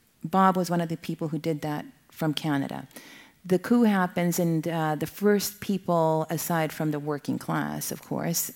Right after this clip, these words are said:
to be arrested are the foreigners. So Bob was arrested almost immediately after the coup and put in a concentration camp, which was the National Stadium, which had been turned into a concentration camp.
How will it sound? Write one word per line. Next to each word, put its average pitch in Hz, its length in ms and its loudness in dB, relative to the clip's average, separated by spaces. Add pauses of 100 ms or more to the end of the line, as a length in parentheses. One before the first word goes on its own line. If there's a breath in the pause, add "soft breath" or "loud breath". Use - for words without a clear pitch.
to 160 280 -2
be 165 200 -2
arrested 156 580 -2
are 156 160 -2
the 156 80 -4
foreigners. 151 760 -2 (500 loud breath)
So 180 340 6
Bob 208 360 4
was 196 180 2
arrested 165 680 0
almost 175 380 0
immediately 165 540 2
after 151 300 -4
the 147 100 -6
coup 160 220 0
and 151 140 0
put 185 140 0
in 175 120 4
a 151 40 0
concentration 160 800 -2
camp, 147 360 -2
which 151 180 -2
was 156 200 -2
the 160 80 2
National 160 460 0
Stadium, 151 760 -2 (480 loud breath)
which 175 160 0
had 170 100 2
been 165 140 2
turned 160 240 0
into 151 160 -2
a - 20 -6
concentration 147 720 -2
camp. 139 360 -6